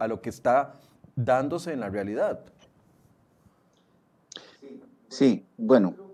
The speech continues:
Speaker 2: yo creo que hay grupos interesados, por ejemplo, en fomentar una idea de ese tipo, ¿verdad? Una idea de evaluación total, eh, de lo que, de lo que viene, eh, del orden del gobierno del Estado.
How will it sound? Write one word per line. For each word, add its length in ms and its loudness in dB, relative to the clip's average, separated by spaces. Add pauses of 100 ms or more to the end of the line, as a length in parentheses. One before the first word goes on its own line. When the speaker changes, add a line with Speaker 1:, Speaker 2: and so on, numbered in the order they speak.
(140)
Speaker 2:
yo 200 -2
creo 180 6
que 140 -2
hay 300 2 (200)
grupos 420 2
interesados, 960 2
por 120 -6
ejemplo, 560 0
en 100 -2
fomentar 720 2
una 180 6
idea 560 6
de 140 -2
ese 160 -6
tipo, 400 2
¿verdad? 320 -8
Una 160 -2
idea 340 6
de 240 6
evaluación 640 2
total, 540 4 (760)
eh, 380 4
de 160 2
lo 160 2
que, 440 -2 (200)
de 320 -2
lo 160 0
que 120 0
viene, 600 4
eh, 360 -4
del 260 2
orden 440 8
del 180 -2
gobierno 500 6
del 100 0
Estado. 480 4